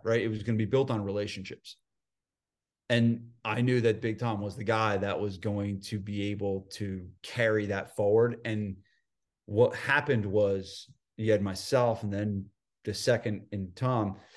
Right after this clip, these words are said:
And then we were so alike, right, that we started to find people that ended up being like us, that were relationship driven.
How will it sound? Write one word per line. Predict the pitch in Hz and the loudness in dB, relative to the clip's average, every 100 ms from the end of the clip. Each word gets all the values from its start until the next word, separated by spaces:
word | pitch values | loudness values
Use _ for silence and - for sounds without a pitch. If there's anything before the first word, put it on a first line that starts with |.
| - _ - | -20 _ 0
And | 113 | 2
then | 113 110 104 104 - _ - | 4 4 2 -4 -10 _ -8
we | 110 131 | -2 2
were | 156 120 110 | 4 2 2
so | 110 - 139 131 117 | -2 -2 4 6 4
alike, | 107 117 101 95 - _ _ _ _ _ _ _ - | 4 0 -2 -6 -14 _ _ _ _ _ _ _ 0
right, | 110 110 | 2 4
that | 110 104 | 2 2
we | 120 | 0
started | 117 135 117 110 107 | 0 2 2 2 -6
to | 101 | -12
find | - - 113 117 110 101 98 - _ _ _ _ _ _ | -6 0 2 4 2 0 -4 -10 _ _ _ _ _ _
people | - 135 131 107 92 87 - _ _ _ _ _ _ _ _ - 127 | -4 -2 0 0 -2 -4 -14 _ _ _ _ _ _ _ _ -16 0
that | 117 110 | 4 4
ended | 117 117 110 | 4 4 4
up | 101 98 - _ - 123 _ _ - | 2 0 -8 _ -20 -20 _ _ -2
being | 131 139 120 104 | 2 4 4 2
like | 104 101 | 0 -2
us, | 98 95 - | -4 -4 -2
that | 104 98 | -2 2
were | 120 131 | 4 6
relationship | 117 104 101 101 - 107 98 | 4 2 0 -6 -8 -8 -6
driven. | - 104 92 95 90 | -2 0 0 -6 -8